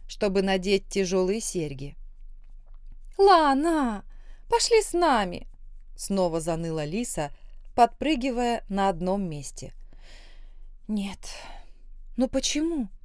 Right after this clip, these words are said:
спросила Фера, разрывая гору косметики, которая была свалена на столе. «Джен тоже без пары и всё равно идёт». «Ясно же, что рядом с Джен весь вечер будет крутиться Темнов,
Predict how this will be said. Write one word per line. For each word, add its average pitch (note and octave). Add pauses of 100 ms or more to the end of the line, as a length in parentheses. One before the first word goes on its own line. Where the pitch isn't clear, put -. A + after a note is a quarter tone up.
(160)
спросила F#3+
Фера, G#3+ (460)
разрывая A#3
гору G3+
косметики, G3+ (380)
которая F#3+
была F3
свалена E3+
на E3
столе. D#3 (1040)
«Джен A#3
тоже B3+
без A3+
пары G#3+ (140)
и G3+
всё -
равно D4
идёт». A#3+ (1400)
«Ясно G3+
же, F3+
что F#3+
рядом F#3+
с E3+
Джен G#3
весь G3
вечер A3
будет F3+
крутиться G3+
Темнов, F#3+